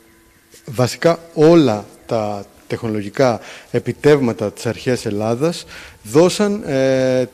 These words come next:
τις αρχές για να συνεχίσουν και να φτάσουν τεχνολογίες στο σήμερα. Ε, όλα αυτά ανακαλύφθηκαν μέσα από αρχαιοελληνικά, αραβικά και λατινικά συγγράμματα, από τοιχογραφίες, ε,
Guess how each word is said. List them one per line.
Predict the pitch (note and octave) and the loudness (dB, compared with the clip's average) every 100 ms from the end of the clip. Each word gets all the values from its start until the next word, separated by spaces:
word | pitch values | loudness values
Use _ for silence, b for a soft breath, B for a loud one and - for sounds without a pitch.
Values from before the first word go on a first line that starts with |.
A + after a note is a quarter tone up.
| - | -10
τις | C3+ B2 - | -6 -6 -4
αρχές | A2+ - F#3 G#3+ G#3 - | -6 -2 0 0 -4 -10
για | D3 D#3+ | -4 -2
να | C#3+ C#3 | 0 -2
συνεχίσουν | - C#3+ C3 - F#3+ - | -4 -2 -2 -2 -6 -4
και | F#3 | -2
να | D3+ | -2
φτάσουν | B2+ F3+ F3+ | 0 0 0
τεχνολογίες | D3+ C3+ B2 D3 E3 - - | -2 0 0 0 -2 -6 -10
στο | - B2 | -4 0
σήμερα. | C#3 A#2 F#2+ F2 B B B B B | 2 0 0 -10 B B B B B
Ε, | B2 B2 B2+ | 0 0 0
όλα | E3+ D#3+ F#3+ E3 | 4 4 6 4
αυτά | - F#3 G3+ | 0 -2 -2
ανακαλύφθηκαν | G3 E3 C#3+ C#3 E3+ - D3+ | -2 0 2 2 2 0 -2
μέσα | D#3+ D#3+ | 0 -2
από | E3 D3 A#2+ | 0 0 -2
αρχαιοελληνικά, | B2+ A#2 C3+ A#2+ A#2+ A#2 D#3+ B2+ - B B | -4 -4 0 2 0 0 0 0 -4 B B
αραβικά | C3 B2 A2 A2 D#3 | 0 2 0 0 0
και | D3+ C3 | 2 2
λατινικά | A2+ A2 G#2+ G2+ C#3 | 0 0 -4 0 -2
συγγράμματα, | - G#2+ G#2 G#2+ B2 E3+ G3 | -2 -2 -2 -2 -4 -8 -8
από | - A#2 A#2+ | -6 -2 -2
τοιχογραφίες, | - - A2+ A2+ - D#3+ C3+ G2 - B B B | -4 -6 -2 -2 2 2 2 0 -10 B B B
ε, | - A#2+ A#2 A2+ | -2 0 0 -2